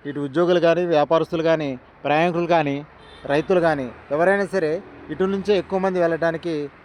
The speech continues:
ఆలోచనగా చూస్తున్నారు. అందువల్ల గుంటూరుకి బాగా డిమాండ్ పెరిగిందని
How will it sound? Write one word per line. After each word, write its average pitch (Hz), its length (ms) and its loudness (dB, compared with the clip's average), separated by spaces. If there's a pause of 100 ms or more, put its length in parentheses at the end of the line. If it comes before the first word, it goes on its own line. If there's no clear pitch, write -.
(160)
ఆలోచనగా 165 400 -2 (100)
చూస్తున్నారు. 143 460 -8 (260)
అందువల్ల 175 340 4 (480)
గుంటూరుకి 185 500 2 (500)
బాగా 165 360 4
డిమాండ్ 165 320 -4
పెరిగిందని 160 400 -4